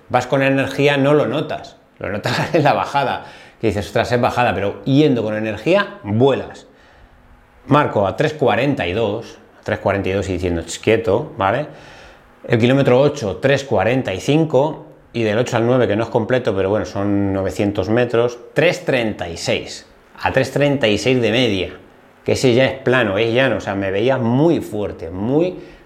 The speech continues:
muy fuerte, ¿vale? Por eso hay que tomar ahora una decisión, eh, que lo hablaremos en otro vídeo. Tengo, sale de media tres cincuenta y tres,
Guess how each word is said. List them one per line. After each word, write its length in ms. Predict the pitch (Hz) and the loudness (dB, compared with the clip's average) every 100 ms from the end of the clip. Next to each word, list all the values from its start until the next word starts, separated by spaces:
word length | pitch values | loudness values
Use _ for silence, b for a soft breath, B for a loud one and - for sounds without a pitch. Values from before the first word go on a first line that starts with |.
| _ | _
muy 280 | 101 110 107 | 2 2 2
fuerte, 420 | - - - - | -2 -8 -8 -4
¿vale? 200 | 98 107 | -2 0
Por 140 | 104 98 | 2 0
eso 100 | 107 | 2
hay 60 | |
que 100 | 110 | 0
tomar 280 | 110 104 107 | 0 2 2
ahora 560 | 104 107 113 - - - | 2 2 -2 -6 -20 -8
una 220 | 113 113 | -2 2
decisión, 560 | 113 113 - - 95 78 - B - | 2 0 -6 -4 -4 -4 -12 B 0
eh, 220 | 117 107 | 2 2
que 200 | - - | 2 2
lo 80 | 98 | 4
hablaremos 400 | 98 98 113 117 | 2 2 2 2
en 80 | 120 | 2
otro 220 | 113 95 | 2 2
vídeo. 360 | 101 98 85 85 - - | 2 2 0 -4 -12 -4
Tengo, 560 | - 127 123 127 123 123 | 0 2 4 4 4 2
sale 260 | 127 123 | 0 0
de 120 | 123 123 | 2 0
media 360 | 131 117 95 | 0 -2 -2
tres 260 | 117 120 - | -2 -4 -4
cincuenta 640 | 120 113 117 117 107 110 | -8 -4 -6 -6 -4 -2
y 540 | 110 110 110 110 110 107 | 0 2 0 0 -2 0
tres, 460 | 135 135 160 - | 2 2 0 -8